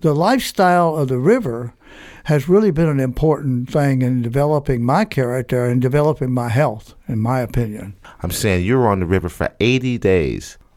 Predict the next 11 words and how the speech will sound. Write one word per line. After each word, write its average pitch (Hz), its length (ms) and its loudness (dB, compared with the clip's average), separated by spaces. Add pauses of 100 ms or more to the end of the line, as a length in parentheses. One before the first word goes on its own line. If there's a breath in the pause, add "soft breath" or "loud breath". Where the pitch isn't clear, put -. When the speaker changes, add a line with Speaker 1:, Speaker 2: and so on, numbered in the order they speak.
(100)
Speaker 2:
I 90 60 -4
mean, 87 460 -2
where 123 400 0
were, 143 140 -2
where 123 240 -2
did 160 140 -2
your 147 120 0
emotions 107 520 -2
go? 78 160 -2
Did 78 120 0
they, 87 120 0